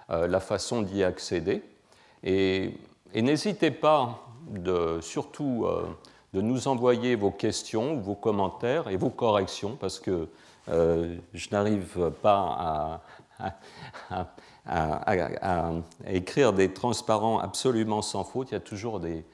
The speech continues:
euh, des petites coquilles, donc, euh, ou même des fois des erreurs, que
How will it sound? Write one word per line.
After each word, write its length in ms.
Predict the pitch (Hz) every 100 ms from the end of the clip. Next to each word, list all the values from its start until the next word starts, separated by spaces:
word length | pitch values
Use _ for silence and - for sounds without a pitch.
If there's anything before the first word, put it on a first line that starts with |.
| - - -
euh, 260 | 67 78 76 -
des 140 | - 98
petites 420 | 120 113 123 -
coquilles, 400 | 107 101 123 131
donc, 440 | 104 95 90 -
euh, 320 | 98 82 82 101 - -
ou 60 | 104
même 280 | 113 147 123
des 140 | 110
fois 260 | 107 127 120
des 320 | 104 101 98
erreurs, 440 | 90 82 113 113 - - - -
que 380 | 98 87 85